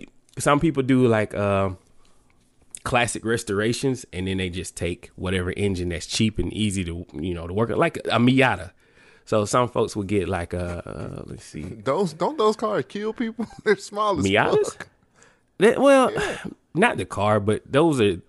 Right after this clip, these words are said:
Speaker 1: enthusiast cars. Like, if you wanna drive, that's a driver's car.
Speaker 2: Mm.
Speaker 1: And they're real, they're very cheap,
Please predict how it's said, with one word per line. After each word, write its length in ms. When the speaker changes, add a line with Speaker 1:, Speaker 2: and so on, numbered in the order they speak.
Speaker 1:
enthusiast 600
cars. 360
Like, 160
if 80
you 120
wanna 260
drive, 440
that's 220
a 60
driver's 540
car. 340
Speaker 2:
Mm. 300
Speaker 1:
And 220
they're 200
real, 240
they're 220
very 240
cheap, 400